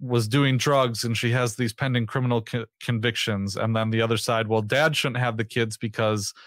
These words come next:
you know, he took them to Coney Island and left them alone," or whatever. And,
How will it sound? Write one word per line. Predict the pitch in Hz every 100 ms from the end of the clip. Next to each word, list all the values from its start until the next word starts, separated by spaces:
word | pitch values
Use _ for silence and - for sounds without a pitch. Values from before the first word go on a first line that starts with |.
| - _ _
you | 117
know, | 113
he | 113 113
took | 151 -
them | 131 120
to |
Coney | 110 143 131 117
Island | 120 123 113 104
and | 104
left | 113 110 -
them | 110
alone," | 104 117 113 80 82 92 _ _
or | 107
whatever. | 104 104 98 90 87
And, | - 113 107